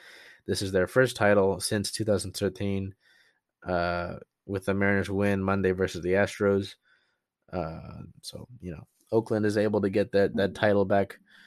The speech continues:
Good for them. Uh, it'll be s-, interesting to see what they do throughout the playoffs. Uh,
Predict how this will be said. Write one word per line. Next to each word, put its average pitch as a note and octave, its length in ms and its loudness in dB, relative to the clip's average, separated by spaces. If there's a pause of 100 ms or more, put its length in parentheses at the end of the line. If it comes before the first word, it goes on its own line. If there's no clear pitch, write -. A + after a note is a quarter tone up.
(240)
Good G2+ 160 0
for G2 140 0
them. G2+ 360 2 (440)
Uh, F2+ 60 -4
it'll F2+ 120 -2
be G2+ 100 0
s-, - 140 -2 (100)
interesting A2+ 360 -2
to G2+ 60 0
see G#2+ 160 0
what G2+ 180 4
they G2+ 100 2
do G2+ 160 0
throughout F#2+ 240 -2
the F2+ 80 -6
playoffs. G2 460 0 (100)
Uh, D#2 520 -10